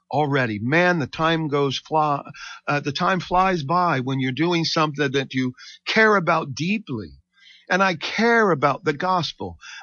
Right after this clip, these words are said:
I care about you. I have a love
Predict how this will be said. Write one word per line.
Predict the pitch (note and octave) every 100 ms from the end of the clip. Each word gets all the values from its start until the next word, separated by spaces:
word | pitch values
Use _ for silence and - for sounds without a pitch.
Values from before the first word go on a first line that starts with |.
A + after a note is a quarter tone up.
| -
I | F3+
care | F3 - - G#3+ G#3+ G#3+ G3+ F3 - _
about | F3+ F#3 F3+ F#3+
you. | C#3+ E3+ C4 D#4 C#3+ F2+ - - -
I | D3+ E3+
have | F#3+ F#3+
a |
love | E3 D3+ F3+ G#3 A3 G#3+